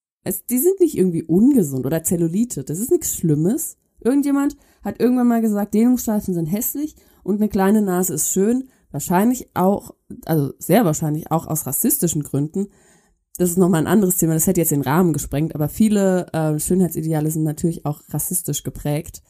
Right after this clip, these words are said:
Aber nee, was ich sagen will, ist, wir denken das, dass zum Beispiel Dehnungsstreifen oder Zellulite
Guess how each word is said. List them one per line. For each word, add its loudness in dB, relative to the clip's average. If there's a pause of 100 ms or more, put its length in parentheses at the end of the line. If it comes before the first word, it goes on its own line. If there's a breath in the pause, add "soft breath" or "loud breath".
(580 soft breath)
Aber 4
nee, 4 (160)
was -2
ich -2
sagen 2
will, 0
ist, -2 (560 soft breath)
wir 4
denken 2
das, -4 (640)
dass 0
zum 2
Beispiel -2
Dehnungsstreifen 0
oder -4
Zellulite -4